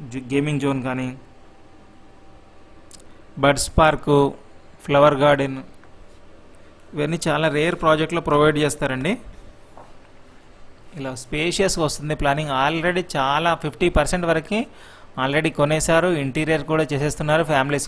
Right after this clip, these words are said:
కూడా వచ్చేశారు. సపరేట్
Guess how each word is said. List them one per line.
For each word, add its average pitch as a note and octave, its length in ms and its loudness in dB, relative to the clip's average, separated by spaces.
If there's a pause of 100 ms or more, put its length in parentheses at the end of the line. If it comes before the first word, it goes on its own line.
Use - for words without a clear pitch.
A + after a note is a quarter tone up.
కూడా D3 140 2 (100)
వచ్చేశారు. C#3+ 460 -2 (3750)
సపరేట్ F#3 420 4